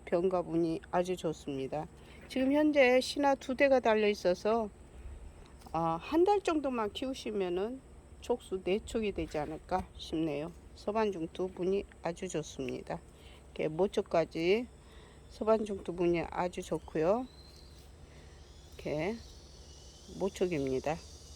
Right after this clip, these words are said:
이렇게 신화 지금 두 대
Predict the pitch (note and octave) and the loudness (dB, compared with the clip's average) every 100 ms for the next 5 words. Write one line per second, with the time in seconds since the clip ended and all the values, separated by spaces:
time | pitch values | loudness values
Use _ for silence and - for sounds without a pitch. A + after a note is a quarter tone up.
0 | - E3+ - - - - - - - - | -14 -14 -14 -18 -20 -20 -20 -20 -20 -20
1 | - - - - - - C#4 C4+ C4 C4+ | -20 -20 -20 -12 -8 0 2 2 0 -4
2 | - - - - - - A3+ A3 - A3 | -14 -20 -20 -18 -10 -4 -4 -4 -4 4
3 | A#3+ | 4